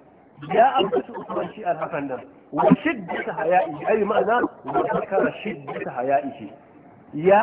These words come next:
ambaci tsananin jin kunyan Usman shi al-Hasan. Yace, "In kana la yakuna fil bayt." Lalle ya kasance Usman yana da samun kaza shi kadai a cikin daki.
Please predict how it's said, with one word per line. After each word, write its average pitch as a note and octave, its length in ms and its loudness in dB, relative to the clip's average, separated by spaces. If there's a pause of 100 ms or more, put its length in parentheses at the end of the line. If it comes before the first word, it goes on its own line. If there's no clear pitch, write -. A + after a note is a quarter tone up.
ambaci E3+ 420 -4
tsananin A3+ 480 2
jin G#3+ 180 -2
kunyan F#3+ 360 -2
Usman D3 400 0 (880)
shi F#3+ 140 -6
al-Hasan. D3+ 400 0 (260)
Yace, - 720 0
"In G3 320 -2
kana G3 320 4
la C#3 140 -8
yakuna D3 420 -4
fil A#2 160 -12
bayt." A2 180 -8 (920)
Lalle A#3 440 4
ya A#3 180 8
kasance A3+ 420 -4
Usman - 360 0
yana F#3 220 4
da - 180 0
samun F3+ 200 0
kaza D#3 320 -2
shi F#3+ 120 -8
kadai G#3 520 0 (440)
a - 120 -2
cikin D#3+ 300 -6
daki. D3+ 420 2